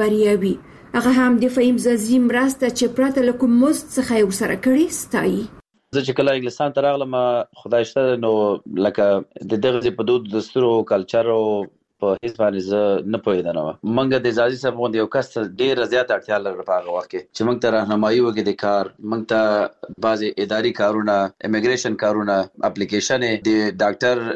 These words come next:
Speaker 2: د کلینیک اپلیکیشن، یعنې موږ دې وطن کې نه وو، موږ اصلاً په شي باندې سر نه خلاصېږي چې موږ څه وکړو، په کومه خوا لاړ شو، څه باید وکړو، څه باید ونه کړو، چا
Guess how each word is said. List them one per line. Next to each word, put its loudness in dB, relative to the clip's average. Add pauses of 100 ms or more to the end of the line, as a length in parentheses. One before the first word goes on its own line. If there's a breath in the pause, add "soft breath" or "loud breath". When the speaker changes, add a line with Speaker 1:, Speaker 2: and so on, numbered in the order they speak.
(200)
Speaker 2:
د - (120)
کلینیک 0
اپلیکیشن، -2
یعنې 0
موږ 0 (140)
دې 2
وطن -2
کې -6
نه -2
وو، -4
موږ -8 (320)
اصلاً -8
په -8
شي -6
باندې -2
سر 0
نه -4
خلاصېږي -4
چې -18
موږ -4 (140)
څه 2 (100)
وکړو، -4 (280 soft breath)
په -4 (100)
کومه 2
خوا 2 (100)
لاړ 2 (100)
شو، -10
څه -10
باید -4
وکړو، -6
څه -4
باید -2
ونه -4
کړو، -2
چا 4